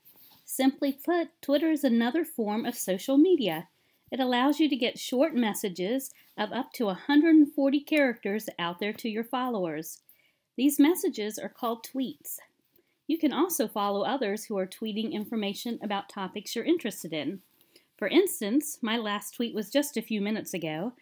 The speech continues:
letting everyone know that I'm creating a few videos today for our new W C P S training repository. Frequently, I'm asked if an educator has a Facebook page,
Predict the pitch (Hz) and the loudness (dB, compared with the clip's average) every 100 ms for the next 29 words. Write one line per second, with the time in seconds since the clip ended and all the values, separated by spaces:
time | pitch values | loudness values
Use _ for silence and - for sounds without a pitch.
0 | - _ 185 165 202 196 202 208 208 202 | -20 _ -8 -6 -4 0 0 0 0 2
1 | 254 247 202 185 - 214 220 226 226 - | 2 2 0 -2 -4 -2 0 0 0 -2
2 | 262 262 330 262 185 180 - 175 160 180 | -2 0 0 2 0 -2 -4 -2 -2 -4
3 | 196 185 190 202 202 196 196 226 320 - | -4 -2 -2 -2 -2 -2 0 2 2 0
4 | - _ 208 190 220 254 277 202 208 269 | -20 _ -4 -2 0 0 -2 -4 -4 -2
5 | 190 190 - - 330 311 190 175 175 151 | 0 -2 -4 4 8 8 6 0 -4 -8
6 | 151 - 135 92 73 _ _ - - _ | -8 -8 -8 -8 -14 _ _ -20 -20 _
7 | _ _ _ _ _ _ _ _ _ _ | _ _ _ _ _ _ _ _ _ _
8 | _ - 330 359 359 214 202 190 226 - | _ -2 0 2 -2 -2 -2 -2 -4 -8
9 | _ - 233 247 233 247 - 226 202 196 | _ -2 4 4 4 0 -2 -4 -4 -4
10 | 208 233 - 233 220 196 202 190 - 202 | -4 -6 -2 -2 -2 -2 -4 -6 -6 -6
11 | 208 - 185 - 165 156 175 | -6 -8 -12 -8 -4 -4 -6